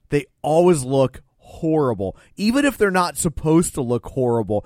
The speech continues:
So I was watching the other day, and this isn't the seventies, I think it's early eighties, but it's, I think it's still applicable. I was watching, uh, Stroker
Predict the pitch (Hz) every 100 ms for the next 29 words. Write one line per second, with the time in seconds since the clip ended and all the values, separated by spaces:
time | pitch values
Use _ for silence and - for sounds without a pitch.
0 | - - 165 156 - 151 196 202 139 123
1 | 131 143 - 143 131 127 117 127 123 127
2 | 120 127 120 110 - 135 120 113 107 104
3 | 107 120 - - 151 131 113 107 107 98
4 | 92 - 104 104 - - 113 104 101 -
5 | 131 139 110 98 101 117 117 123 123 107
6 | - _ _ - 95 85 - - 143 147
7 | -